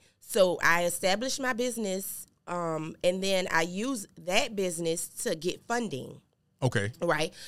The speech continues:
Speaker 1: So I go to the banks. I'm like, "I have this business. It's been established." And they ask you, "What do you need funding for?" "Working capital. I want, you know, marketing, a marketing budget or
Speaker 2: Right, right.
Speaker 1: whatever."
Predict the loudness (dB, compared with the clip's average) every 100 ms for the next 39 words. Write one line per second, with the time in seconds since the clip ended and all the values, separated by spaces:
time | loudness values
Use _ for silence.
0 | -8 2 2 4 0 2 4 6 4 2
1 | -4 -2 0 0 0 0 2 0 0 -4
2 | -4 -4 -4 -6 -6 -6 -2 -2 -2 -2
3 | -2 -2 -2 -2 -4 -10 -20 _ 0 2
4 | 4 2 2 -2 -6 -6 -6 -4 -6 -6
5 | -8 -6 -6 -4 -8 -6 -8 -6 -4 -4
6 | -4 -8 -4 -4 -4 -8 -10 -14 -20 _
7 | _ -4 -2 2 2 0 -4 -4 0 0
8 | 0 2 0 -2 -6 -6 -6 -4 -2 -2
9 | -2 -2 -4 -4 -4 -4 -2 2 4 4
10 | 2 0